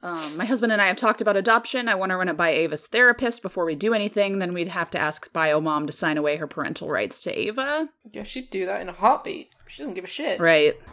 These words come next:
Speaker 1: Uh, husband doesn't interact with her or any of his kids much. The only thing he did to help Ava was put her in therapy. He was supposed to go to family therapy with her, but stopped going after a few sessions.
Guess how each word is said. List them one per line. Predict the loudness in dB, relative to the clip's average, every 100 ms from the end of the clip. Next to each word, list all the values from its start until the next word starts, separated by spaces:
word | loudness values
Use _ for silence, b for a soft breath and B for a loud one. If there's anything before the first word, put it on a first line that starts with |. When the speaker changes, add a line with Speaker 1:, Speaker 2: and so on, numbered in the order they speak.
| -4 4
Speaker 1:
Uh, | 6 6 4
husband | 2 2 6 6
doesn't | 6 4 2
interact | 6 8 6 4
with | -8
her | -2 -2 0
or | 2 4
any | 4 2
of | 0
his | -2 -4
kids | -2 -2 -2
much. | -4 -4 -8 -4
The | -2
only | 0 2
thing | 2
he | 2
did | 0 0
to | 0
help | -2 -2 -2
Ava | -2 0 0
was | 0 -2
put | -6 -6
her | -4
in | -4
therapy. | -4 -6 -6 -8 -8 -8 b b b
He | 2
was | 2 4
supposed | 2 2 2
to |
go | 2
to | 2
family | 0 -2 -2
therapy | 0 2 4 2 2
with | 2 4
her, | 4 4
but | 2
stopped | 2 2 2
going | -2 0
after | -2 -2 -6
a |
few | -6 -12
sessions. | -10 -10 -10 -10 -8 -8 -8